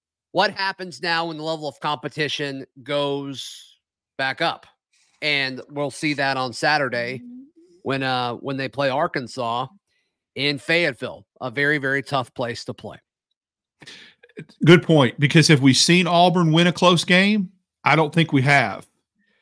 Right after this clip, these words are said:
Speaker 2: I don't think a
Speaker 1: What's the
Speaker 2: squeaker
Speaker 1: clo-, what's the closest game that we've won?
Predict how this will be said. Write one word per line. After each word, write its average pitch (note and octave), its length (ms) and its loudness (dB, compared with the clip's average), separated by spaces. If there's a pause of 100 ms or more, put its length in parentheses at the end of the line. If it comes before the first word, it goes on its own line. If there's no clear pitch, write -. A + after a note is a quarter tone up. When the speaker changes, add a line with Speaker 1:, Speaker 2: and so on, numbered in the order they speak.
(240)
Speaker 2:
I C#3+ 80 4
don't D#3+ 200 4
think E3+ 180 4
a C3+ 120 4
Speaker 1:
What's A#2+ 100 -2
the - 60 0
Speaker 2:
squeaker D3 580 2
Speaker 1:
clo-, D#3 220 -2
what's D3+ 200 0
the D3+ 160 -2
closest D3 520 -2
game B2+ 260 -2
that A2 80 -8
we've G2+ 220 -14
won? F2+ 380 -20